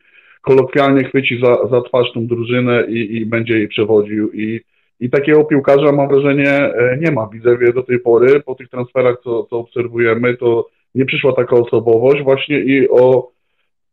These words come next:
takiego piłkarza byśmy widzieli właśnie w charakterze na przykład takiego stopera, tak jak pan powiedział, jakiegoś,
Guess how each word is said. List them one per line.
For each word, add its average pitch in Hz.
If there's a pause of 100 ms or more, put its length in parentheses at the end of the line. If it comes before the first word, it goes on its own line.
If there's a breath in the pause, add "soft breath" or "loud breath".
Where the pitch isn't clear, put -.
(280)
takiego 165
piłkarza 165
byśmy 147
widzieli 151
właśnie 139
w -
charakterze 139
na 135
przykład 123
takiego 123
stopera, 110
tak 110
jak -
pan 117
powiedział, 120
jakiegoś, 113